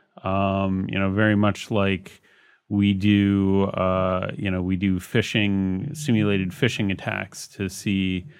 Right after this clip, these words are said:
if, uh, if anybody falls for, for, uh, a phishing attack. Um, and we use that to, uh, ensure that, that, that the trainings are being done properly.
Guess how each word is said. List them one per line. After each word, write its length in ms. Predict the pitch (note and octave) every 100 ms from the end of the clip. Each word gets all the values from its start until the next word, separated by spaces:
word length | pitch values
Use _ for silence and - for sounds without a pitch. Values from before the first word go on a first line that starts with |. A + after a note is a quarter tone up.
| - - -
if, 480 | G#2 F#2+ - -
uh, 380 | G#2 F#2+ F#2+ F#2+ F#2+
if 180 | G2+ -
anybody 800 | G2 F#2+ F#2+ F#2+ F#2 F2+ F2+ F2 _ _ _ _
falls 600 | _ A2 G2 G2 F#2+ F#2+
for, 680 | - G2+ F#2 F#2 F#2 F#2 -
for, 420 | - - F#2+ F#2 F2+
uh, 600 | F2+ F#2 - G#2 G2 -
a 60 |
phishing 400 | F#2+ A#2+ - G#2+
attack. 500 | F#2 - G2 F#2 F2 - _ _ _ -
Um, 680 | F#2+ F#2 F#2+ F#2 F#2+ F#2 F#2
and 280 | F#2+ F#2 F#2+
we 100 | G2
use 340 | F#2+ F#2+ F2+
that 380 | F#2+ F2+ F2+ -
to, 720 | - G2+ F#2 F#2 F#2 F2+ F2+ _ _ _ _ _
uh, 340 | - F#2 F2+ -
ensure 640 | - G2 F#2 - G2+ F#2+ F#2
that, 340 | F2+ F#2 F2+ - -
that, 200 | G#2+ F#2+ G2+ - _ _ -
that 180 | G2+ -
the 80 |
trainings 560 | G2 - G#2+ G2 F#2+ F#2
are 60 | F#2
being 340 | F#2 F#2 F#2
done 300 | F#2+ F#2 F#2
properly. 640 | - G2 F#2 A#1 A1+ -